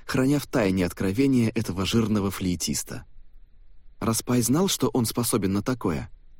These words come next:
Аппетит Распая разжигали всяческие подонки. Его постоянно тянуло в грязь. Он весь был покрыт шрамами.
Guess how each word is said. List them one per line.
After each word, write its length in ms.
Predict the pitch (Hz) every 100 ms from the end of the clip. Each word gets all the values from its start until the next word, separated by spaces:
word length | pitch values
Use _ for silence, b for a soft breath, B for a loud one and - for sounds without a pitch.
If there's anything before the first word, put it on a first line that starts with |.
| - - - - -
Аппетит 400 | - 123 123 113
Распая 460 | 113 - 170 143
разжигали 560 | 104 104 98 104 139 127
всяческие 640 | 117 127 123 110 - 113
подонки. 720 | 107 110 104 87 80 - 60 - - - - -
Его 160 | 104
постоянно 580 | 120 123 - 104 131 135
тянуло 340 | 120 127 120 107
в 60 |
грязь. 500 | 92 107 76 - - - - - -
Он 140 | 107 107
весь 300 | 92 131 147
был 160 | 147
покрыт 380 | 131 120 113 101
шрамами. 640 | - 135 131 78 64 60